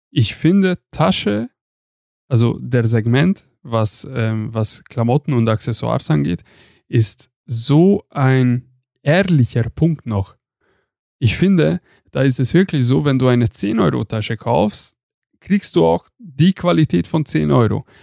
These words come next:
Wenn du eine hundert-Euro-Tasche kaufst, kriegst du die Qualität von hundert Euro. Und dann ab vier, fünf, sechshundert Euro aufwärts bei den Taschen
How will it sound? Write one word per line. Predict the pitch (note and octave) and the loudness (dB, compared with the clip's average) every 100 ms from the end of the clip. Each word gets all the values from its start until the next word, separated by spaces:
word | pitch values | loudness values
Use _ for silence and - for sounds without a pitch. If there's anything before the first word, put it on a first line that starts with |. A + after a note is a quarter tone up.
| _ | _
Wenn | - B2+ | -2 0
du | B2 | 2
eine | A#2 A2 - | 2 0 0
hundert-Euro-Tasche | B3+ C4+ - - A2 G#2 B2 G#2 G#2+ | 0 2 0 -2 -2 -2 -2 -2 -2
kaufst, | - A2 G3 - - _ - | -2 -2 -2 -6 -16 _ -4
kriegst | D#3+ D3+ | -2 0
du | D3 | -2
die | C3 | -2
Qualität | - B2+ A#2+ C3 F3+ | -2 -4 -2 -2 -4
von | - - | -4 -2
hundert | D3+ G3+ G3+ - | 2 2 2 2
Euro. | D#3 A#2 - _ - - _ | 0 0 -6 _ -20 -20 _
Und | - B2 | 0 2
dann | C#3+ F3+ G3+ - _ | 4 2 2 -2 _
ab | - D3 - | -4 -2 -4
vier, | - - G3 G#3+ G#3+ F#3+ | -14 -2 4 4 4 2
fünf, | - F#3 F#3 D3 | 2 2 4 2
sechshundert | D#3 D#3+ - D3 C3+ C3 | 0 -2 -2 0 0 0
Euro | C3 B2 - | -2 -2 -2
aufwärts | C3 F3 F3 - A#2 D#3 - | 0 0 -2 -4 -2 -2 -4
bei | - - | -6 -8
den | A2 G#2+ | -8 -6
Taschen | D3 E3 - D3+ E3 | -2 -2 -2 -2 -4